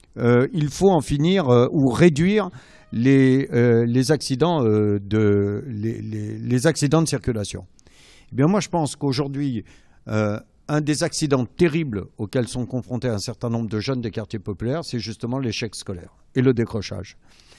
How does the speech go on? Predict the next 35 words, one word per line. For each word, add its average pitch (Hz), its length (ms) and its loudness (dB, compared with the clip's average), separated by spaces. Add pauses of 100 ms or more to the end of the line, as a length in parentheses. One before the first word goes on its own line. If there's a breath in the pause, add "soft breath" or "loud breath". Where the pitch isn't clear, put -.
(300 soft breath)
Et 139 180 6
c'est 170 280 0
évident 196 420 2
qu'il 113 960 -2
y 139 80 6
a 233 300 4
cette - 720 4 (400)
difficulté 147 840 -2
que - 120 -10
nous 117 120 2
n'avons 113 360 0
pas 226 240 8
assez 131 260 4
pris 196 320 0
ou 202 140 0
que - 100 -4
nous 185 100 4
prenons 175 440 4 (420 soft breath)
aujourd'hui 151 720 2
en 127 120 -2
créant 131 300 2
les 120 140 4
soixante 117 420 -2
mille 120 140 -4
postes 123 260 2
prévus 120 300 -4
pour 110 160 -4
l'éducation 110 500 -2
nationale, 175 460 0
en 123 180 2
ayant 123 220 4
un 120 140 0
plan 139 220 -2
de 131 60 -4
rattrapage 131 680 -2